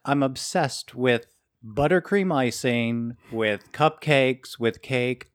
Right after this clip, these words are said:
I love it all. And just as Michael said, there has to be a balance, right? So if I'm going to eat an entire cake, which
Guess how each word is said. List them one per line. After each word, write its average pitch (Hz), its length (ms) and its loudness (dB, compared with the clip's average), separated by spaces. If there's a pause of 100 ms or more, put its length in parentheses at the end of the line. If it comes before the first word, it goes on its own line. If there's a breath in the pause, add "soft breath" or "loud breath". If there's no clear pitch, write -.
I 147 600 -6
love 143 640 -2
it 117 220 -2
all. 110 600 0 (680 loud breath)
And 180 260 0
just 160 220 -4
as 131 100 -12
Michael 110 280 -4
said, 107 540 -4 (840)
there 135 220 0
has 170 220 -2
to 151 80 -10
be 139 120 2
a 127 60 2
balance, 95 540 -4
right? 107 340 0
So 117 240 2
if 110 140 0
I'm 156 260 0
going 185 200 0
to 170 80 -2
eat 165 260 -4
an 147 140 -2
entire 143 640 -2
cake, 143 580 0
which 117 560 -6